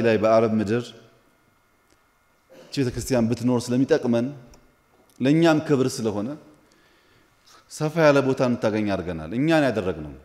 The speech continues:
በእኛ ጥረት፣ በእኛ ጥያቄ ነው መቶ ፐርሰንት የሆነው። ላሊበላ ውቅር አብያተ ክርስቲያናት አጠቃላይ እዛ አካባቢ ያሉት ከታሪክ አንጻር፣ ከስነ ህንፃ አንጻር፣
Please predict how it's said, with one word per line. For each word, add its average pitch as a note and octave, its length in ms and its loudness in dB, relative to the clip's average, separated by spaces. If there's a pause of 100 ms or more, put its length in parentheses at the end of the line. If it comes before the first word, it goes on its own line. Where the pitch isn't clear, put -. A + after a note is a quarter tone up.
(120)
በእኛ A2+ 240 -2 (120)
ጥረት፣ G#2 320 -8 (200)
በእኛ A2+ 220 -6 (100)
ጥያቄ G#2 340 -6
ነው G2+ 120 -8
መቶ A#2 280 -6
ፐርሰንት G#2+ 400 -8
የሆነው። E2 300 -8 (2500)
ላሊበላ D3+ 500 4 (1300)
ውቅር A#2 380 -2 (2500)
አብያተ G#2+ 160 -4
ክርስቲያናት A2+ 320 -8
አጠቃላይ G#2+ 360 -2
እዛ F#2+ 140 -4
አካባቢ F#2+ 300 -6
ያሉት F2 300 -6
ከታሪክ G2+ 460 -6
አንጻር፣ D#2+ 480 -8 (560)
ከስነ G2+ 300 -12
ህንፃ G2 320 -10
አንጻር፣ D#2+ 440 -12